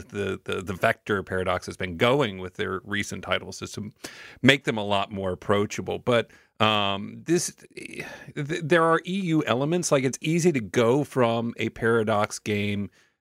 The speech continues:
uh, into this one. You'll recognize the layout, the interface, the way it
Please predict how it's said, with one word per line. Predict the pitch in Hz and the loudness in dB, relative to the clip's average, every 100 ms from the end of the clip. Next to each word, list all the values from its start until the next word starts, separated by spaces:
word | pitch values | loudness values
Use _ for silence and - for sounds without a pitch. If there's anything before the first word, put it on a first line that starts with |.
| - | -2
uh, | 95 95 95 95 92 - - - - - | 2 2 2 0 -4 -8 -14 -20 -20 -2
into | 139 143 127 151 | 2 2 2 2
this | 151 151 | 2 2
one. | 160 139 | 2 4
You'll | 107 | 4
recognize | 110 113 120 113 110 110 110 98 | 2 2 0 2 2 2 0 -4
the | 101 113 127 | -6 -4 0
layout, | 139 139 127 - | 4 4 2 -2
the | 98 | -4
interface, | 135 139 120 117 113 113 - | 0 0 0 0 0 0 -2
the | 107 | 2
way | 107 113 | 4 2
it | 101 | 0